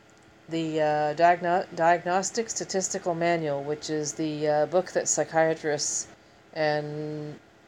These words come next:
mental health experts use, but mainly psychiatrists use, to diagnose patients with mental illness.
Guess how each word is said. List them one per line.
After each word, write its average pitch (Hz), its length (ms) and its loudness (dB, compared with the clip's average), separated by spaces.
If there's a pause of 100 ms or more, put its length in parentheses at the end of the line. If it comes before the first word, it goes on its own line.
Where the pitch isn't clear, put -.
(800)
mental 170 180 2
health 160 380 4 (100)
experts 156 520 -2
use, 156 360 -2
but 139 160 -8
mainly 170 320 0
psychiatrists 156 840 2
use, 151 440 -4 (1080)
to 160 100 -12
diagnose 156 460 4
patients 160 560 -2
with 151 120 -6
mental 151 280 0
illness. 143 640 -2